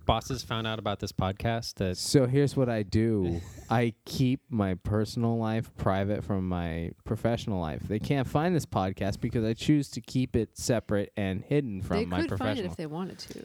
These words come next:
Speaker 2: They
Speaker 3: Your
Speaker 2: probably
Speaker 3: name
Speaker 2: much
Speaker 3: is
Speaker 2: could, but I've
Speaker 3: attached to
Speaker 2: n-,
Speaker 3: it.
Speaker 2: things I do is, like, I don't put where I work on social
Speaker 3: Yeah,
Speaker 2: media,
Speaker 3: me neither.
Speaker 2: so no one knows where I work. I would never say my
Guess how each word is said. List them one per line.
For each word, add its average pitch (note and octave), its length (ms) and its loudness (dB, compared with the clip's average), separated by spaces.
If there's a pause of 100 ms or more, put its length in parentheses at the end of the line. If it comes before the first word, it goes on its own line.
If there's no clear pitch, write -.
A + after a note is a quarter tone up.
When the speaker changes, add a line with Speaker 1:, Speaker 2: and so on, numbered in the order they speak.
Speaker 2:
They G#3 120 4
Speaker 3:
Your G3 80 0
Speaker 2:
probably F#3 260 4
Speaker 3:
name D3 60 2
Speaker 2:
much B2 100 0
Speaker 3:
is - 60 -8
Speaker 2:
could, F#3 320 2
but D3 140 2
I've C#3+ 180 2
Speaker 3:
attached D3 160 -2
to - 60 -8
Speaker 2:
n-, F3 80 -4
Speaker 3:
it. D3 100 -2
Speaker 2:
things F#3 280 4
I E3 120 4
do D#3 420 2
is, A#2+ 160 0
like, G#2+ 240 0
I A2 120 2
don't G#2+ 280 2
put A2 340 2
where G#2 280 2
I G#2+ 140 2
work G2+ 440 0
on G2+ 240 2
social G#2 320 0
Speaker 3:
Yeah, F#2+ 60 2
Speaker 2:
media, F#2+ 340 2
Speaker 3:
me C3+ 60 -2
neither. D#3 240 -4
Speaker 2:
so G#2+ 200 4
no G#2+ 160 2
one A2 220 2
knows G#2+ 300 2
where A2 140 0
I G2 100 0
work. F#2+ 420 -2 (160)
I A2+ 120 2
would A#2 160 4
never A2+ 220 2
say A2+ 380 0
my G2 400 2